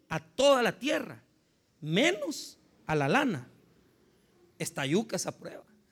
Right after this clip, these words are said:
O sea, solo la lana seca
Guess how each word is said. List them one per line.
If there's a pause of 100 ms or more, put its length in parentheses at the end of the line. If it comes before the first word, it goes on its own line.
(840)
O
sea,
solo
la
lana
seca